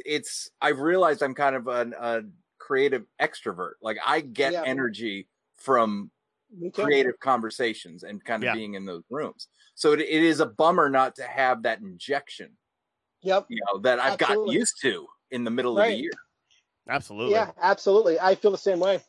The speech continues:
Speaker 2: I feel like it's, and that's kinda like, well, now I have to wait another year, you know, for that.
Speaker 3: <laughs>
Speaker 2: But,
Speaker 1: Yeah.
Speaker 2: um, you know, in some regards too. But I will tell you though, I did actually make a deal in San Diego once, actually. Um,
Speaker 1: Oh,
Speaker 2: I
Speaker 1: now
Speaker 2: made,
Speaker 1: you're
Speaker 2: I actually,
Speaker 1: bragging.
Speaker 2: I, yeah, no, no, no, not at all. I got, I sold a comic book store for,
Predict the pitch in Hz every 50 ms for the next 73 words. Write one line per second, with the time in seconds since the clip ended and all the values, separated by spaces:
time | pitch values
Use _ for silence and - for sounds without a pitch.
0 | _ _ 185 160 - 208 208 175 - 175 160 - 185 185 196 196 - _ 190 170
1 | - - 196 190 185 175 165 143 170 175 175 175 175 185 185 185 175 - 214 202
2 | 180 170 170 175 165 165 160 170 185 190 165 143 135 135 143 143 135 - _ 135
3 | 135 127 123 123 165 135 - 370 403 - - - 539 - - - 98 90 - -
4 | 233 - _ _ 160 180 190 175 170 165 160 180 202 220 226 208 170 156 165 202
5 | 208 - 294 285 240 180 151 160 143 143 - - - 226 196 156 156 151 156 -
6 | _ _ _ _ 190 202 220 247 262 262 - - 240 247 240 220 208 196 185 180
7 | 170 247 262 254 233 - - 226 220 - 190 165 147 160 196 233 233 220 196 -
8 | - 175 165 151 151 147 147 139 143 139 135 120 127 - - 143 131 - - 127
9 | 120 117 - _ _ - 156 156 156 156 156 165 175 190 202 220 262 214 190 208
10 | 214 208 240 202 - - 110 110 - - 196 185 - 208 214 226 220 - _ _
11 | - - - - 311 254 220 247 254 247 240 240 269 277 269 269 269 262 262 254
12 | 247 285 269 254 233 226 233 240 247 208 - _ - _ _ 208 208 190 233 226
13 | 220 226 220 202 196 208 196 165 - 226 226 214 - - 214 233 247 226 - -
14 | 208 196 - - 196 190 175 -